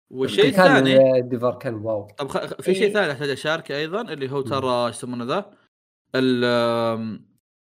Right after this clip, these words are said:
Speaker 1: الحفلة اللي سووها ترى كانت مثيرة اهتمام، أوكي؟ صح إنها كذا شيء مرة شاطح، أوكي؟
Speaker 2: مم.
Speaker 1: بس كان كذا شيء
Speaker 3: الكونسبت.
Speaker 1: فلة، عرفت؟ كان شيء فلة ممتع.
Speaker 3: إيه.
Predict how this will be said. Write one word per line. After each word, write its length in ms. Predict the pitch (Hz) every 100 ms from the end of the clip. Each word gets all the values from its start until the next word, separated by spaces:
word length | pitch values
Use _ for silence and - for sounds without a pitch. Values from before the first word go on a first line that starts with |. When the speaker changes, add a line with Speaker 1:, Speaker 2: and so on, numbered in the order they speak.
| _
Speaker 1:
الحفلة 240 | - 208 247
اللي 100 | 202
سووها 260 | 170 202 214
ترى 160 | 170
كانت 180 | 160 143
مثيرة 140 | 139
اهتمام، 280 | 127 117 92
أوكي؟ 320 | 110 127 143
صح 200 | - 208
إنها 140 | 220 165
كذا 160 | 170
شيء 200 | 135 156
مرة 140 | 139 139
شاطح، 420 | 135 123 196 - _ _ _
أوكي؟ 280 | 120 131 143
Speaker 2:
مم. 400 | 120 113 110 107
Speaker 1:
بس 200 | 202 202
كان 180 | - 226
كذا 160 | - 180
شيء 160 | 208
Speaker 3:
الكونسبت. 260 | 202 262 214
Speaker 1:
فلة، 220 | 190 143
عرفت؟ 440 | 127 139 175 - -
كان 140 | 185
شيء 160 | 185 151
فلة 480 | 151 147 151 190 - _ _
ممتع. 280 | 131 127 214 - -
Speaker 3:
إيه. 180 | 196